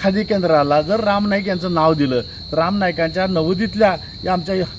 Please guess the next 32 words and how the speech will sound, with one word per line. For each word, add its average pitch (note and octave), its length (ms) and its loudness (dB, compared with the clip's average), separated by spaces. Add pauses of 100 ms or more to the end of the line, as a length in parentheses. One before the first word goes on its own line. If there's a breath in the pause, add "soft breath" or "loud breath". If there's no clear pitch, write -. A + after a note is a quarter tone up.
(100)
अ, - 40 -4
आटपाडीच्या F#3+ 580 2
सुपुत्राचाही G3 680 0
एक A3 140 -4
प्रकारे F#3+ 300 -2
गौरव F3+ 260 2
होऊ G3+ 160 4
शकतो. D#3+ 340 -4 (360 loud breath)
त्याचबरोबर G3 420 0
जी G3 120 -2
सत्तर G3+ 340 0
पंच्याहत्तर G3+ 420 -4
वर्षापासून G3 520 -2
या G3+ 120 2 (360 loud breath)
आटपाडीमध्ये F#3 680 0 (320 loud breath)
का E3 60 0
लोकांच्या G3 460 2
सेवेसाठी F#3+ 720 0
खादी, D#3+ 260 -2 (480 loud breath)
अ, E3 120 6
केंद्र G3+ 340 0
चाललेलं F3 500 2
आहे, C3+ 260 -4
या G3 120 -2
खादी F3 200 -2
केंद्राचाही G3+ 520 0
indirectly G#3+ 440 2 (100)
गौ-, F3+ 300 2
गौरव E3+ 220 4
होऊ G#3 120 4
शकतो. - 300 -6 (420 loud breath)
त्याचबरोबर E3 680 2